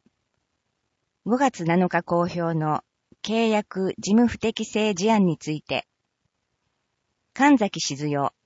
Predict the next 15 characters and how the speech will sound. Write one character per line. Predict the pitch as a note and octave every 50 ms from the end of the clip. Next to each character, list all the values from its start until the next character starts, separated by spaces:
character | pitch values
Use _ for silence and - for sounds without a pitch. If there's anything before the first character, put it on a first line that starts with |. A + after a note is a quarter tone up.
| _ - _ _ _ _ _ _ _ _ _ _ _ _ _ _ _ _ _
二 | F3+ G3
度 | G3 A#3 A#3
と | - F#3+ F#3+
不 | G3 F#3
祥 | - - B3+ B3+ B3
事 | F3+ F#3 F#3 F3
を | E3+ -
起 | - -
こ | - A3
さ | - A#3 A#3+
な | A#3+ A#3
い | A#3 A3
た | - E3
め | D#3+ D#3 D3
に。 | C#3 C3 -